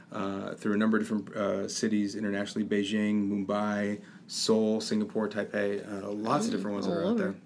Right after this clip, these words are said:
Speaker 2: Going to Denver?
Speaker 1: Uh, I am not going to Denver.
Speaker 2: Mm.
Speaker 1: However, we are collectively, uh,
Speaker 2: Going to
Speaker 1: Becky,
Speaker 2: Denver.
Speaker 1: who, uh, again, Senior Assistant Director Becky Bider, will be in Denver
Speaker 2: Denver.
Speaker 1: on Saturday, October seventeenth.
Speaker 2: Fun.
Speaker 1: So we're, we're kind of all over the place.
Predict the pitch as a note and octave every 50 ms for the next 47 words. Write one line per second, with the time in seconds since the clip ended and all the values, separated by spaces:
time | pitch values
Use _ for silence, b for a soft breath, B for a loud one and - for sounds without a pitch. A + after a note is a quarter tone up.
0 | - - - - F#3 F3+ F3 E3+ F3+ F3+ F#3 G3+ A#3 C4 D4 C#4+ - - - -
1 | - A2 A2 G#2+ G#2+ G#2+ - - - B2+ D#3+ G#3 A#3 F#3+ B2+ A2+ A2+ C3+ D#3+ D3+
2 | C3+ A#2+ A2 A2 A2 - G#2+ G#2 G#2 F#2+ A2+ A#2 D3+ F3+ F#3 F#3 F3+ F3+ F3 B2
3 | A#2+ C3 D3+ D#3 D3+ C#3 B2 A#2 G#2+ G#2 A2 A2+ A#2 A2+ G2 G#2+ G#2+ G#2 G#2 A2
4 | A#2 A#2+ - - A2+ A2 B2 - - B2 - G#2 G2+ A2 B2+ C3+ C3+ - - -
5 | F3 F3 F#3 F3+ - A#2+ - F3+ B2+ A2+ B2+ - G#3 - - B B B B B
6 | B B B A#2 A2+ A2 A2 A2+ A2 - A2 G#2+ G#2 G#2 G2+ G2+ G#2 A2 A2 -
7 | - - A#2 G#2 A2 G#2+ G#2+ G#2 - A2+ A2 G#2+ G2 - G#2+ G2 - A2+ A2 G#2
8 | G#2 G2 - - A2 G#2 G2+ G#2+ G2 - G2+ F#2+ G#2+ F#2+ F#2+ F#2+ A2+ A#2 A#2 G#2+
9 | G2+ G2+ F#2+ F#2+ G#2 G2 G2 G#2 A2 G#2 G#2 G2+ F#2+ G2+ G#2 G2 G2 G2 A2 A2+
10 | A2+ - A3+ A3+ B B B B B B - A2+ G#2+ G#2 G#2 G2+ G2+ G2+ G2+ G2+
11 | G2+ - - - G#2+ G2+ G#2 A2 G#2+ A2 G#2+ G#2 G#2 G#2 - - - G2+ F#2+ G2+
12 | F2+ - G#2+ G#2+ G#2 G#2+ - F3 F3 - - - - - - - - - - -
13 | - G#3+ A3+ B3+ B3 - G2 F#2 F#2+ F2+ - B B B B B B B B -
14 | - F#3 A3 - G3 G#3 G#3 - B3 G#3 F#3 E3 D3 C#3 D3+ D#3 D3 B2 A2 -
15 | G#2+ G2+ G#2 A2+ - - -